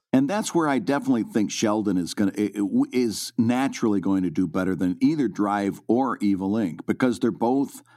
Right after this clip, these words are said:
long-form comics. They're story-based. And, and what's gonna be shared on Instagram is much more likely to be, uh, one idea concepts, more, more closely,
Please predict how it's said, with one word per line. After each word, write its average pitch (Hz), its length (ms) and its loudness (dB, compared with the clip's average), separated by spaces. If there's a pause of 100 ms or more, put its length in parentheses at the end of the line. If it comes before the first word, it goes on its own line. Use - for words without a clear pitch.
(160)
long-form 104 640 0
comics. 120 520 -2
They're 101 120 2
story-based. 95 880 -2 (320)
And, 107 360 2
and 104 420 0
what's 120 340 0
gonna 123 260 2
be 98 200 -2
shared 151 420 0
on 104 220 0
Instagram 104 800 0
is 101 240 -2
much 120 380 0
more 110 160 2
likely 98 400 0
to 87 80 -2
be, 90 440 0 (460)
uh, 95 160 0
one 110 680 0
idea 104 580 0
concepts, 101 720 -2 (120)
more, 165 300 0
more 190 200 0
closely, 120 800 0